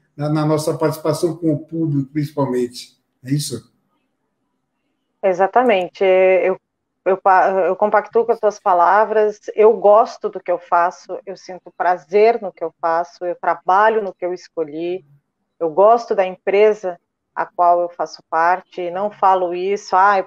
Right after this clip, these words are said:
Speaker 2: porque pra puxar saco, porque eu não preciso puxar o saco de ninguém, muito menos, é, ah, de, de, da empresa, porque eu cumpro com, com, minha, com a minha obrigação da melhor forma possível.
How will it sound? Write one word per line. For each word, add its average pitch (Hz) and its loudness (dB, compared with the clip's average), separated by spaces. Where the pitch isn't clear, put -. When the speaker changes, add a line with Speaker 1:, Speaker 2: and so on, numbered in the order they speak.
Speaker 2:
porque 175 -4
pra 175 -2
puxar 175 -10
saco, 185 -4
porque - -14
eu 185 -6
não 180 -8
preciso 185 -8
puxar 180 -6
o 175 -2
saco 170 -6
de 165 -14
ninguém, 160 -4
muito 180 -8
menos, 165 -10
é, 160 -2
ah, 180 4
de, 175 -8
de, 160 -4
da 180 0
empresa, 190 0
porque - -8
eu 185 4
cumpro 208 -2
com, 175 -6
com, 175 -2
minha, 170 -4
com - -4
a 185 2
minha 185 -2
obrigação 180 -2
da 180 2
melhor 175 0
forma 175 0
possível. 160 -6